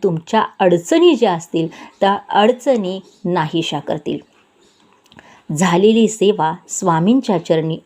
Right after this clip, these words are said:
रुजू करते. जर तुम्हाला व्हिडिओ आवडला, तर व्हिडिओला नक्कीच लाईक करा, शेअरसुद्धा करा आणि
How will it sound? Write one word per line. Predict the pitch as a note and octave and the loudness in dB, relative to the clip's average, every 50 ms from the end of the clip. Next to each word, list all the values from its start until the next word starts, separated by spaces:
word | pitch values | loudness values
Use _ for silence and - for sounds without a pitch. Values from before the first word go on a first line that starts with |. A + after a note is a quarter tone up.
| - | -4
रुजू | G#3 E3+ E3 F3+ F#3 F3 - D4 | -2 0 0 0 0 0 -2 -2
करते. | A3+ - D3 C#3+ D3 - E3 G#3+ - _ _ _ _ _ _ _ _ - - - - - - - | 0 -2 -4 -4 -4 -4 -4 -4 -4 _ _ _ _ _ _ _ _ -20 -20 -20 -20 -14 -8 -4
जर | E3 F3 A3 A3 G#3+ A3 | 0 2 2 2 2 -2
तुम्हाला | G#3+ F#3 F#3 F#3+ G3 G3+ G3+ | -4 -4 -4 -4 -4 -2 -2
व्हिडिओ | G3+ F3+ F3 F3+ E3+ E3+ E3+ E3 D#3+ - | -2 -2 0 0 0 0 -2 -2 -4 -4
आवडला, | - D3+ D3+ E3+ G3 G3+ F3+ F3+ G3 G3+ A3 - - - - _ - - | -4 -6 -4 -4 -4 -4 -2 -2 -2 -4 -4 -6 -14 -20 -20 _ 0 2
तर | G#3 G3+ | 2 2
व्हिडिओला | F#3+ E3 - - F3+ F3+ A3+ C4 B3+ F3+ D#3 D3+ D3+ D3+ D#3 E3 D#3 - _ _ _ _ _ _ - F#3+ | 2 0 0 2 2 4 4 4 2 2 0 0 -2 -2 -4 -4 -6 -10 _ _ _ _ _ _ -4 -2
नक्कीच | G3 G#3 G#3 _ _ - C4 B3 A#3+ - _ _ - | -2 -2 -2 _ _ -4 -4 -4 -4 -8 _ _ -10
लाईक | F#3 E3+ D#3 E3+ F#3+ G#3+ - - - | -6 -2 0 2 0 0 -2 -4 -4
करा, | E3 D3+ D3 D3+ C#3+ C#3+ - - | -4 -2 0 0 -2 -2 -4 -10
शेअरसुद्धा | - - - - A3 A3 C4 C#4 - - B3 F#3+ F3 E3+ D#3 | -12 -6 0 2 4 4 2 2 -2 -2 -2 0 0 -2 -2
करा | - E3 D#3 D#3 D#3 D#3 - - - - - | -4 -4 -4 -2 -2 -4 -4 -8 -20 -14 -8
आणि | - E3+ E3+ E3+ | -4 -2 -2 -2